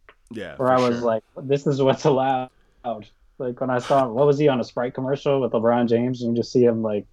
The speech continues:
Speaker 2: doing a singing
Speaker 1: It's
Speaker 2: auto-tune
Speaker 1: shit.
Speaker 2: bullshit.
Speaker 1: This is the weird,
Speaker 2: Yeah,
Speaker 1: this
Speaker 2: was,
Speaker 1: is
Speaker 2: that was Bert, right? Yeah.
Speaker 1: Yeah. This is the, this
Speaker 2: That
Speaker 1: is
Speaker 2: was
Speaker 1: the
Speaker 2: the game.
Speaker 1: weird,
Speaker 2: Yeah, this is
Speaker 1: weird fucking side of, like, of, like, this fucking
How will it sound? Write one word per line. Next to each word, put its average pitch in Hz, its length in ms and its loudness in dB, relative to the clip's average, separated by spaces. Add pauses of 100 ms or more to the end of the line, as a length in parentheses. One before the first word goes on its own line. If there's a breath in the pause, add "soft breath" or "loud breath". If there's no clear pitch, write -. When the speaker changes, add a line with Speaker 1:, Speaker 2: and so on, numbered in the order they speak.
(300)
Speaker 2:
doing 120 240 6
a 117 80 4
singing 123 360 -2
Speaker 1:
It's 107 400 -8
Speaker 2:
auto-tune 120 420 2
Speaker 1:
shit. 123 100 0
Speaker 2:
bullshit. 127 380 0
Speaker 1:
This 175 160 -2
is 202 140 -10
the 190 120 -4
weird, 143 420 -6 (100)
Speaker 2:
Yeah, 139 100 6
Speaker 1:
this 143 80 6
Speaker 2:
was, 143 100 6
Speaker 1:
is 143 60 -8
Speaker 2:
that 156 140 2
was 170 100 -8 (140)
Bert, 170 300 4
right? 160 240 -8
Yeah. 165 60 -4
Speaker 1:
Yeah. 156 220 -4 (480)
This 165 160 -6
is 131 160 -12
the, 98 140 -14
this 202 160 -10
Speaker 2:
That 120 100 -8
Speaker 1:
is 131 60 0
Speaker 2:
was 127 100 0
Speaker 1:
the 165 60 -4
Speaker 2:
the 123 80 -2
game. 123 200 -2
Speaker 1:
weird, 143 360 -6
Speaker 2:
Yeah, 123 160 2
this 120 120 0
is 110 60 -14
Speaker 1:
weird 120 460 -6
fucking 107 400 -14
side 92 400 -10
of, 82 120 -18
like, 87 360 -16 (1000)
of, 120 220 -8
like, 117 300 -10
this 120 240 -10
fucking 117 640 -12